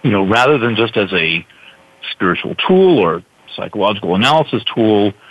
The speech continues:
astrologers start to take themselves seriously, at least a certain group of astrologers take themselves seriously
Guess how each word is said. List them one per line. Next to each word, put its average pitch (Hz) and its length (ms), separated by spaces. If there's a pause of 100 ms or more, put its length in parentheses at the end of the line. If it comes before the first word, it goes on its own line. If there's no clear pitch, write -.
(240)
astrologers 135 580
start 117 360 (540)
to 110 60
take 107 200
themselves 92 500
seriously, 123 520
at 92 100
least 107 240
a 92 60
certain 85 400 (100)
group 147 300
of 95 80
astrologers 90 560
take 98 180
themselves 92 420
seriously 92 600